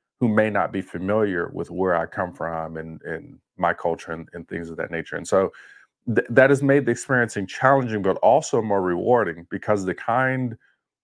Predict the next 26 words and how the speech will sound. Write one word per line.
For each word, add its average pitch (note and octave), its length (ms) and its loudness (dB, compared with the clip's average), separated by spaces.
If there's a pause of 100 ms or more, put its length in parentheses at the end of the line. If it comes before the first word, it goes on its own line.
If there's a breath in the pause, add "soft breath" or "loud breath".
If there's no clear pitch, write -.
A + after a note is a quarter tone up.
(260)
of G#2+ 120 0
relationship G#2 680 0
that G2 100 0
I F#2+ 100 4
can F#2+ 160 -12
develop F2+ 380 0
with E2+ 200 -16
people C3+ 360 -2
is F2 160 -6
unique, G2+ 540 -8 (400)
because C3 500 4
we G#2 80 -2
come F2+ 300 -8
from, E2 520 -8 (380)
uh, E2+ 340 -6 (220)
from, G2+ 260 -6
from F#2 260 -6
different F#2 280 0
backgrounds F2 400 -2
and D#2+ 100 -12
different F2 260 -8
places E2+ 440 -4 (460 soft breath)
with A#2+ 180 4
even C#3+ 280 4
different C3 300 0
presuppositions. G2 1080 -2